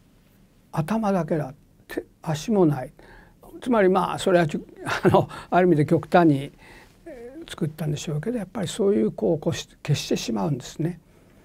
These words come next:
ですから、奇形の子をこし-、消してしまうっていうことが、こけしだっていうことが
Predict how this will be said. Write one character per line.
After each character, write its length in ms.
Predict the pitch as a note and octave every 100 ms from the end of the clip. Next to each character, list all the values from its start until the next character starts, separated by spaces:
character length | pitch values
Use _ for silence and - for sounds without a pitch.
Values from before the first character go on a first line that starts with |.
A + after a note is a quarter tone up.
| _ _ _ -
で 60 |
す 100 | E3
か 100 | F#3+
ら、 120 | F3
奇 220 | E3 - -
形 180 | A#3
の 140 | A#3+ A#3
子 140 | A#3
を 60 | G3+
こ 140 | G3
し-、 180 | F3 - -
消 100 | D#3
し 120 | -
て 80 | G3+
し 140 | -
ま 160 | A#3+ G#3
う 40 |
っ 20 | F#3
て 200 | - C#3
い 160 | D3+
う 80 | D#3
こ 140 | E3+
と 160 | D3+ F3
が、 200 | D#3 - _ - - _ _ _ _ _ _ -
こ 140 | F3
け 140 | F3+ D3+
し 160 | -
だ 140 | D#3+ C#3+
っ 60 | - _ _
て 120 | - C3+
い 280 | C#3 C#3+
う 120 | D3 C3+
こ 140 | F3
と 240 | - F#3+
が 240 | F#3 C3+